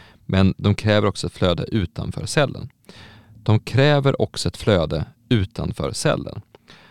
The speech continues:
Så även den encelliga organismen kräver att det finns ett flöde av vatten runt om, annars fungerar inte transporten in och ut ur cellen. Består organismen av flera celler måste cellerna organiseras, ha kontakt och kunna kommunicera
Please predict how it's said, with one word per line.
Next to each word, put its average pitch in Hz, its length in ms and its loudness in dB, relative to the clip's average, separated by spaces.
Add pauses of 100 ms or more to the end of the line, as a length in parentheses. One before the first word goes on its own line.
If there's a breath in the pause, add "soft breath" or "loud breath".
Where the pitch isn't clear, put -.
(100)
Så - 140 0
även 104 200 6
den 151 180 6
encelliga 147 640 4
organismen 113 640 2
kräver 131 480 2
att 127 80 0
det 104 80 -2
finns 90 220 0
ett 85 80 -8
flöde 87 340 -2
av 85 60 -4
vatten 85 380 -4
runt 78 340 -4
om, - 300 -2
annars 104 340 0
fungerar 127 440 2
inte 92 240 0
transporten 85 680 -4
in 82 280 -2
och - 220 -8
ut - 260 -10
ur - 60 -12
cellen. - 380 -2 (1120 soft breath)
Består 160 380 4
organismen 139 540 4
av 92 60 4
flera 127 400 2
celler 87 400 -2
måste 95 260 -2
cellerna 85 340 -2
organiseras, 92 880 -2
ha - 100 -10
kontakt - 520 -4
och - 100 -8
kunna 131 180 0
kommunicera 92 680 -2